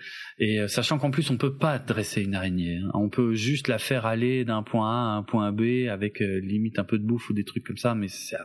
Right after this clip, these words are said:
peu près tout, quoi. Mais c'est très, très, très bluffant ce qu'ils ont fait. Euh, franchement, ça mérite d'être soutenu. Euh, voilà. Puis, alors, et puis si vous êtes arachnophobe, alors là, c'est juste,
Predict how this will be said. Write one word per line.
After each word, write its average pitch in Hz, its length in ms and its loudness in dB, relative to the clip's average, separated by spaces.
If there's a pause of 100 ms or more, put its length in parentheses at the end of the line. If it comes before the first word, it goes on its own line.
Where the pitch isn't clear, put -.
peu 104 100 0
près - 200 -2
tout, 127 120 0
quoi. - 140 -6 (640)
Mais 120 100 4
c'est - 260 -2
très, 156 280 0
très, 143 240 0
très 139 200 0
bluffant 127 360 0
ce 120 80 -8
qu'ils 120 180 0
ont 110 60 0
fait. 123 300 0 (500)
Euh, 101 500 2
franchement, 127 560 2
ça 113 200 0
mérite 120 340 2
d'être 113 180 0
soutenu. 127 560 2 (420)
Euh, 90 880 0
voilà. 95 300 0
Puis, - 260 -4
alors, 104 360 0
et - 60 2
puis 110 140 0
si 147 200 0
vous 127 140 2
êtes 113 120 -4
arachnophobe, 104 680 0
alors 85 180 -4
là, 87 160 -4
c'est - 260 -14
juste, 98 240 -10